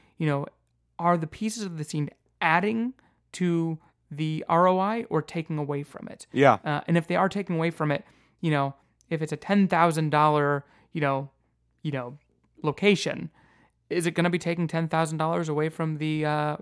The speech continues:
Speaker 1: return? Is it gonna be taking twenty thousand dollars away from the return?
Speaker 2: Mm-hmm.
Speaker 1: Th-, those are the things you kinda have to think about.
Speaker 2: Yeah, no, absolutely. And, like, I mean,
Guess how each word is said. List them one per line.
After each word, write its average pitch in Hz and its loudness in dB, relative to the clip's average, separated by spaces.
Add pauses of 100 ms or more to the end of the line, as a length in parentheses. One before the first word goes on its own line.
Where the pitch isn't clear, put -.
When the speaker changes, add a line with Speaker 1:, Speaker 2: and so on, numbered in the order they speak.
Speaker 1:
return? 226 -4 (580)
Is 151 -2
it 147 -2
gonna 147 -2
be 147 -4
taking 143 -8
twenty 180 -2
thousand 208 0
dollars 208 0
away 208 -2
from 208 -6
the 202 -2
return? 214 -6 (140)
Speaker 2:
Mm-hmm. 123 -2
Speaker 1:
Th-, - -10
those 214 -2
are 226 -4
the 202 -8
things 208 -4
you 175 -8
kinda 180 -4
have 165 -4
to 160 -10
think 165 -8
about. - -10
Speaker 2:
Yeah, 147 4
no, 135 0
absolutely. 123 -2
And, 147 -4
like, 139 -4
I 147 -6
mean, 135 -4